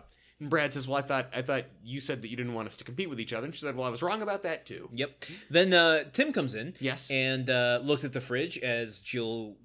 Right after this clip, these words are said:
Speaker 2: says, "Hey, do you notice anything different about the fridge?" And he's like, "Where's my coupon for the lube?"
Speaker 1: Yeah.
Speaker 2: Uh, for a free lube job.
Speaker 1: Yeah, gotta include that.
Speaker 2: Uh, <laughs> no, just,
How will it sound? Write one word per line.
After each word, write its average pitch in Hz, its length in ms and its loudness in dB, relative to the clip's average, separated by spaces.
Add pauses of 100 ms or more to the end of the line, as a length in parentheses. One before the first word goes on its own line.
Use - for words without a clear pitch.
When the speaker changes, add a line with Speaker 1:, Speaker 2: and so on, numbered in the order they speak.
(240)
Speaker 2:
says, 131 320 2
"Hey, 170 160 4
do 104 120 -8
you 110 60 -2
notice 127 240 0
anything 131 500 -2
different 131 280 -4
about 120 180 0
the 110 60 -14
fridge?" 170 360 -4 (300)
And 131 300 -2
he's 131 100 -2
like, 127 160 -2
"Where's 185 220 0
my 175 80 -4
coupon 190 320 -2
for 175 100 -12
the 151 80 -4
lube?" 170 340 0 (240)
Speaker 1:
Yeah. 151 240 2
Speaker 2:
Uh, 143 140 6
for 156 200 2
a 135 40 0
free 175 220 0
lube 180 220 -2
job. 101 440 -8
Speaker 1:
Yeah, 120 280 0
gotta 104 180 0
include 85 320 -12
that. 76 280 -10
Speaker 2:
Uh, 123 380 -2 (1160)
<laughs> 170 540 -4
no, 202 180 0
just, 135 240 -2